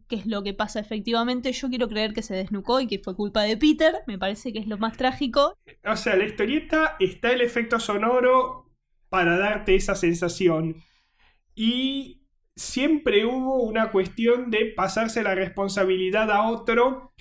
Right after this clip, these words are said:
Speaker 2: como si el efecto sonoro hubiese aparecido de la nada. Solo hace unos años Jerry Conway admitió que, viendo la página dibujada, pidió de agregarlo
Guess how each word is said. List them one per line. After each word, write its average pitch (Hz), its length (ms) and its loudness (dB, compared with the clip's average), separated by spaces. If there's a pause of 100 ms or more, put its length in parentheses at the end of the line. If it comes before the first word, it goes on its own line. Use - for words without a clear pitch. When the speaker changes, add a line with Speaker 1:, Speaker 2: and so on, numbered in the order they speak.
(420)
Speaker 2:
como 185 260 0
si 175 120 0
el 180 60 4
efecto 214 300 0
sonoro 208 400 0
hubiese 202 220 -2
aparecido 175 560 2
de 165 120 2
la 165 140 2
nada. 135 680 -6
Solo 277 480 2
hace 226 200 -4
unos 226 300 -2
años 240 380 0
Jerry 208 320 -2
Conway 220 540 -2 (240)
admitió 190 960 -2
que, 214 560 2 (260)
viendo 226 480 0
la 196 200 2
página 220 400 -2
dibujada, 220 1120 0 (500)
pidió 208 520 -2
de 220 120 0
agregarlo 208 1080 0